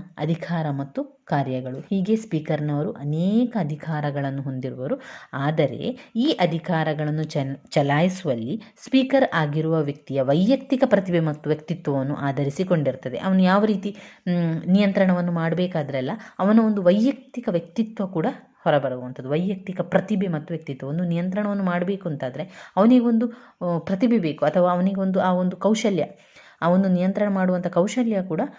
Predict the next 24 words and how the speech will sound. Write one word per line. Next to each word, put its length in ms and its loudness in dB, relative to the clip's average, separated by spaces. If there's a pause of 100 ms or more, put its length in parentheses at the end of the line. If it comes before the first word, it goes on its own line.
(140)
ಅವನಿಗೆ 640 -2
ಬೇಕು. 380 -8 (920)
ಈ 140 4
ಒಂದು 640 2
ಸ್ಪೀಕರ್ 480 6
ಅವರು 280 0 (300)
ಸಂಸದೀಯ 580 4
ಸರ್ಕಾರಿ 520 0
ಪದ್ಧತಿಯಲ್ಲಿ 840 -2 (100)
ಸ್ಪೀಕರ್ 380 0
ಅವರಿಗೆ 320 0
ಪ್ರಮುಖವಾದ 720 2
ಸ್ಥಾನ 340 0
ಇರುವಂಥದ್ದು. 640 -4 (420)
ಸದನದಲ್ಲಿ 680 2
ಇವರಿಗೆ 400 0
ಪ್ರಧಾನಿಯ 720 0
ನಂತರದ 500 0
ಸ್ಥಾನ 340 -4
ಇದೆ. 180 -8
ಇನ್ 360 -4
ಯಾವ 280 0
ರೀತಿ 500 -2 (280)
ಪ್ರಧಾನಮಂತ್ರಿಗೆ 1200 0